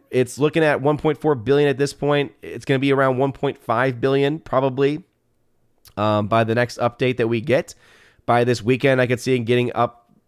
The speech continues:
you know, from one point five to one point seven billion dollars maybe worldwide. We'll have to wait and see. That's the big question mark,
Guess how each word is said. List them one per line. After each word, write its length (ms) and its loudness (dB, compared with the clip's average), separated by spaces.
you 120 -4
know, 100 0
from 200 -4
one 140 0
point 240 -2
five 640 0
to 380 0
one 160 2
point 220 -2
seven 360 0
billion 340 2
dollars 400 2
maybe 400 0
worldwide. 520 0
We'll 120 0
have 100 0
to 60 -4
wait 140 2
and 120 -2
see. 300 0
That's 200 -2
the 60 -2
big 160 2
question 340 0
mark, 280 -4